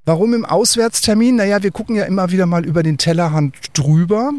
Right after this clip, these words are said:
Das ist uns ja immer wichtig. In der Folge einundfünfzig waren wir bei der Landespolizei in Hannover zu Besuch. Und heute gehen wir in so eine ähnliche Richtung rein.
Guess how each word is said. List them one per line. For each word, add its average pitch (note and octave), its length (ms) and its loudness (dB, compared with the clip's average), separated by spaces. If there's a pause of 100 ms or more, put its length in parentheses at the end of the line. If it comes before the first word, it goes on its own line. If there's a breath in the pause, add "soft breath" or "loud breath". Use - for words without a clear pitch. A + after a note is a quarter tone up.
Das F3 160 -4
ist F3 120 -2
uns D#3+ 180 -2
ja D#3 80 -4
immer B2+ 240 0
wichtig. G3+ 380 -4
In F#3 60 -4
der D#3+ 100 0
Folge D#3 300 -2
einundfünfzig D#3 760 -6
waren C#3 300 -4
wir C#3 160 -2
bei B2+ 180 -4
der A2+ 460 -2
Landespolizei C3 1000 -2
in A#2 360 -2
Hannover D3+ 520 0
zu C3 180 -4
Besuch. C3+ 520 -4 (640 loud breath)
Und E3+ 440 -2
heute F#3 300 -2
gehen G#3 160 -2
wir G3+ 120 -2
in F3 120 -4
so F3 80 -2
eine D#3+ 140 0
ähnliche F3 480 -2
Richtung A3 320 -2
rein. A3 400 0